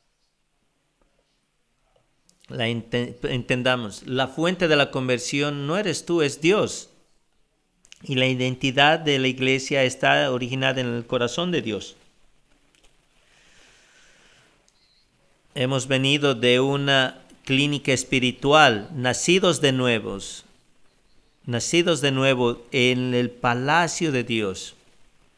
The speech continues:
nacidos de lo alto, como se dice, nacidos del cielo, como dice en Juan.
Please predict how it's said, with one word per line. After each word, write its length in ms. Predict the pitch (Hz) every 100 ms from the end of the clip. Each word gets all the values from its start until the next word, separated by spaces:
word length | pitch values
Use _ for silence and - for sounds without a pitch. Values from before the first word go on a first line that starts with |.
| _ -
nacidos 920 | 120 120 117 - 156 160 151 - - - - -
de 180 | 131 139
lo 200 | 135 131
alto, 500 | 120 117 - 101 - _ -
como 220 | 113 110
se 160 | -
dice, 420 | 113 120 110 117 107
nacidos 420 | 117 - 147 139
del 140 | 135
cielo, 320 | 127 143 123 -
como 260 | 117 113
dice 480 | 117 120 - 113 110 - - - _
en 240 | - 113 113
Juan. 480 | 131 117 101 107